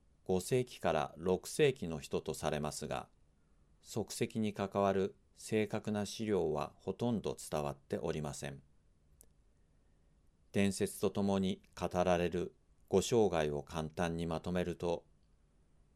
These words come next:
達磨様はインドの王族のお生まれで、若い時より仏教論理に精通されていたと言われます。般若タラ尊者のもと、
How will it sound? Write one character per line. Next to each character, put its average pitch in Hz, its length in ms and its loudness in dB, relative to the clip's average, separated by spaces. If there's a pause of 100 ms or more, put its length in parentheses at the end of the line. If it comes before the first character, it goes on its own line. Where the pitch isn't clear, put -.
(800)
達 92 220 2
磨 95 120 4
様 92 300 0
は 90 220 0 (280)
イ 123 120 2
ン 110 100 2
ド 85 140 -2
の 76 220 -4
王 101 200 6
族 82 280 -2
の 73 220 -6
お 85 160 0
生 82 60 0
ま 82 140 2
れ 82 100 0
で、 82 220 -4 (800)
若 92 320 2
い 78 80 -2
時 85 280 -6
よ 80 140 2
り 78 240 -4 (440)
仏 101 260 4
教 110 260 8
論 110 240 6
理 85 100 -2
に 76 240 -4
精 92 300 4
通 92 280 -2
さ 87 180 0
れ 85 100 2
て 87 120 0
い 78 100 -2
た 76 140 -2
と - 220 0
言 82 100 -4
わ 76 120 0
れ 71 100 -4
ま 71 140 -10
す。 - 240 -16 (1800)
般 104 260 2
若 104 140 0
タ 104 100 4
ラ 101 100 4
尊 98 280 0
者 85 120 0
の 76 120 -4
も 73 140 -4
と、 - 280 -2